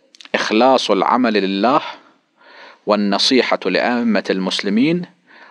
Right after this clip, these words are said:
واللزوم لجماعتهم، فإن دعوتهم محيطة من ورائهم.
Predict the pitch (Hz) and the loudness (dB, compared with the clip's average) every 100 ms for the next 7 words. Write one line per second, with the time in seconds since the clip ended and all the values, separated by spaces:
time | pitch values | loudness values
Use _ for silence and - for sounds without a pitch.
0 | _ 101 104 104 104 98 123 156 165 165 | _ 0 2 2 0 2 4 6 4 -2
1 | _ _ _ _ - 131 151 135 110 101 | _ _ _ _ 0 2 4 2 2 2
2 | 92 101 90 87 87 - _ _ _ _ | 0 -2 -6 -8 -12 -16 _ _ _ _
3 | _ _ _ _ - - 123 110 92 90 | _ _ _ _ -2 0 2 2 0 0
4 | 85 107 120 127 127 139 104 - 131 135 | 0 0 0 0 -2 0 -2 0 0 0
5 | 143 156 135 101 98 95 95 90 - 85 | 0 2 2 2 2 2 2 0 -6 -12
6 | - | -14